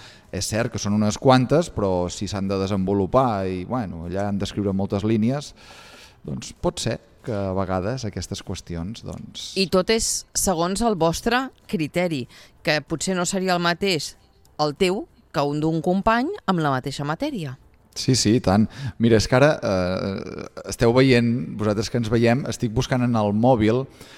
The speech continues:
Speaker 1: en el grup de profes, algunes d'aquestes respostes, a vegades creatives, dels alumnes, que ens fan passar un gran moment,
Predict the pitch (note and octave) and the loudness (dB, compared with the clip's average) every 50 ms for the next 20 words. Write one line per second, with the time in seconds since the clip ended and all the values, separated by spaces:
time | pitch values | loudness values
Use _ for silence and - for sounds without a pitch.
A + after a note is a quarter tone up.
0 | - - - _ - G2+ G#2 G2+ G2 F#2+ F2 A2 A2+ A2+ A#2 A2+ - - A2+ A#2 | -20 -20 -20 _ -4 -2 0 0 0 2 2 2 2 4 4 2 2 4 4 2
1 | A2+ - G2 G2 G2+ G#2 - - - _ _ - - - _ - G#2+ G#2 F#2 G#2 | 2 2 0 0 0 -2 -4 -10 -18 _ _ -20 -20 -14 _ -4 -2 0 2 2
2 | G#2+ A2 G#2+ G#2 G#2+ G2 - G#2+ G2 F#2 F#2+ - - - - G2+ F#2 - - G2+ | 2 2 0 0 0 0 -2 -2 -2 -2 -4 -6 -6 -6 -4 -6 -4 -4 -6 -6
3 | F2+ G2 F2+ F2 E2 E2+ F2+ F#2 F2+ - - - A#2 F#2+ F#2 F2 E2+ - F#2+ F2 | -4 -4 -4 -2 -2 -2 -2 -2 -4 -4 -6 -4 -2 0 0 0 0 -2 -4 -2
4 | F#2+ F2+ - F#2+ F#2 E2+ F#2 F2 F2 F2+ F2 F2 F2 F2+ - - A2 G#2 - - | -2 -2 -2 -2 -2 0 0 0 0 -2 -2 -2 -4 -6 -4 -4 -2 -2 0 2
5 | C3 C3+ C#3 - D3+ - C#3+ C3 C#3 D3 C#3+ C3+ B2+ A#2 A#2 A#2 B2+ C#3 D3+ D3+ | 2 2 4 2 2 2 4 4 4 4 2 2 2 4 4 6 6 6 6 4
6 | D3+ C#3+ C3 B2+ A#2+ B2 C#3 C3+ A2 F2+ E2+ | 4 4 6 6 6 6 6 6 4 2 -2